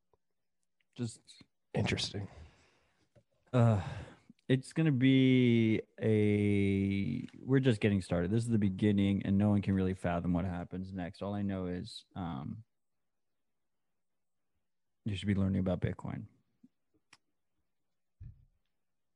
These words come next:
Speaker 2: You should be learning about Bitcoin and unite. Unite. That was the crazy thing about today, too. Yet fucking hell froze over. Ted Cruz was quote tweeting,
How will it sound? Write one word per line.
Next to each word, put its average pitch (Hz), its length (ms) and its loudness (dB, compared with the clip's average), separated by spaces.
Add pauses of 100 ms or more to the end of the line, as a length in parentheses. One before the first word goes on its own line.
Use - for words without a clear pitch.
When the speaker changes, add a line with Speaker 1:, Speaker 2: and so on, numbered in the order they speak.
(140)
Speaker 2:
You 113 100 -6
should - 100 -6
be 107 60 4
learning 117 240 8
about 120 160 4
Bitcoin 117 380 4
and 127 200 6 (100)
unite. 139 880 6
Unite. 139 280 6
That 156 80 4
was 180 100 0
the 185 60 0
crazy 190 320 6
thing 202 180 6
about 190 200 6
today, 202 260 6
too. 220 380 6 (920)
Yet 220 180 -2
fucking 214 640 2
hell 247 280 4
froze 175 360 8
over. 120 420 8 (880)
Ted 208 220 6
Cruz 254 380 4
was 165 200 2
quote 202 320 8
tweeting, 202 380 6